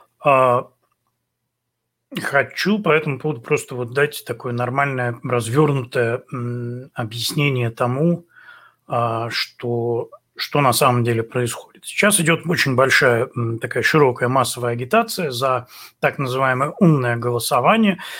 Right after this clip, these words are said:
за то, что надо идти на участки, голосовать за любую партию, кроме «Единой России». И если это сделать, то, э, значит, сок-, сократится большинство «Единой России» в, м,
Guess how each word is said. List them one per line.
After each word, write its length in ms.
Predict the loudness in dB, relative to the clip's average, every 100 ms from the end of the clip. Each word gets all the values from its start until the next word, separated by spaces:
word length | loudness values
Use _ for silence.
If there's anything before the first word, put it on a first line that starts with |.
| -16 -12
за 100 | -4
то, 100 | -4
что 160 | -2
надо 220 | -2 -2 -6
идти 180 | -6
на 100 | -6
участки, 420 | -4 -2 -2 -2 -8
голосовать 600 | -4 -2 0 2 2 2
за 120 | -2
любую 380 | -2 -2 -2 -4
партию, 440 | 2 0 0 -10 -4
кроме 320 | -2 -2 -2
«Единой 320 | -4 -4 -2
России». 500 | -4 -4 -2 -2 -2 -8 -12 -14 _
И 280 | -2 -2 -2 -6
если 460 | -6 -2 -2 -4
это 160 | -8 -8
сделать, 720 | -4 6 6 6 0 -8 -12 _
то, 420 | -4 -2 -2 -4 -10
э, 340 | -10 -10 -12 -12
значит, 560 | -10 -10 -12 -18 -20 _ -20 -20 -20 _ _ _ _ _ _ _ _ _ _ _ _ _ _ _ _ _ _ _ _ _ _ _
сок-, 380 | -10 -10 -12 _
сократится 840 | -6 -4 0 0 0 -4 -2 -4 -2
большинство 960 | -2 -2 -2 -2 -6 -8 -2 2 0 -2
«Единой 500 | -10 -6 -4 -4 -2
России» 520 | -4 -4 -6 -6 -8
в, 160 | -8 -10
м, 680 | -8 -10 -14 -18 -18 -20